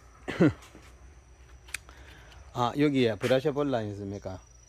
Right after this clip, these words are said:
어, 하고, 이게 쿠쿠메리아눔인가 아니십니까? 그거하고, 이게 내가 이름을 확실히 쿠쿠메리아눔인가 그거하고 교배가 된 건데, 요렇게 이제 예쁘게 피고 있습니다. 어, 밤에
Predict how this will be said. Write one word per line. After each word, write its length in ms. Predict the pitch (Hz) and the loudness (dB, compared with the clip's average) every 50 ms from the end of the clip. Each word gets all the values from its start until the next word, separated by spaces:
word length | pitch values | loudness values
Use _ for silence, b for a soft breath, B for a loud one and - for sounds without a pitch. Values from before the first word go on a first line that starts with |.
| - | -16
어, 260 | 123 110 101 98 95 92 | -14 -12 -12 -10 -10 -10
하고, 560 | 101 110 107 98 - 110 123 131 113 107 98 - | -8 -8 -10 -8 -8 -6 -6 -4 -6 -6 -8 -10
이게 220 | 110 107 117 110 | -10 -8 -8 -8
쿠쿠메리아눔인가 1120 | 104 - - 127 123 - 156 151 156 160 160 165 165 160 156 156 151 143 127 117 107 104 101 | -8 -8 -10 -14 -8 -6 -6 -4 -2 -2 -2 -2 -2 -2 -2 -2 -2 -2 -4 -4 -4 -4 -6
아니십니까? 460 | 101 101 87 107 101 101 92 - 87 | -6 -6 -8 -8 -8 -8 -8 -10 -10
그거하고, 720 | - 98 101 104 123 139 156 165 135 113 98 92 95 90 B B B B B B B B B B | -8 -6 -6 -4 -4 -4 -6 -8 -6 -6 -6 -6 -6 -10 B B B B B B B B B B
이게 220 | 135 127 131 120 113 | -8 -6 -6 -6 -6
내가 300 | 110 107 104 104 107 101 | -6 -6 -8 -8 -8 -8
이름을 400 | - 143 135 113 104 101 95 90 | -8 -8 -8 -6 -8 -8 -10 -10
확실히 340 | 107 104 - - 95 92 | -12 -12 -12 -10 -10 -10
쿠쿠메리아눔인가 840 | 90 - - 98 - 127 131 131 131 135 135 131 123 113 104 98 98 92 | -10 -12 -14 -10 -6 -6 -4 -4 -4 -4 -6 -6 -6 -6 -6 -8 -8 -6
그거하고 480 | 98 101 98 117 131 123 104 95 90 | -6 -6 -6 -4 -6 -6 -6 -8 -8
교배가 340 | - 101 90 101 113 107 104 | -8 -8 -6 -6 -6 -6 -6
된 200 | 90 101 98 92 | -8 -6 -8 -6
건데, 280 | 92 92 92 92 98 95 | -8 -8 -10 -10 -10 -12
요렇게 280 | 101 95 101 95 98 | -10 -10 -10 -10 -10
이제 140 | 90 90 104 - | -10 -10 -10 -10
예쁘게 320 | 110 104 - 113 95 95 - | -12 -10 -10 -8 -8 -8 -8
피고 200 | - - 110 98 | -8 -10 -8 -8
있습니다. 480 | 95 90 85 - 90 87 87 85 85 82 - - _ - - - | -8 -10 -8 -8 -8 -8 -8 -10 -12 -16 -18 -20 _ -20 -18 -10
어, 140 | - 107 101 90 | -8 -8 -8 -4
밤에 380 | - 135 151 170 160 131 104 92 | -4 -2 -2 -2 -2 -4 -4 -6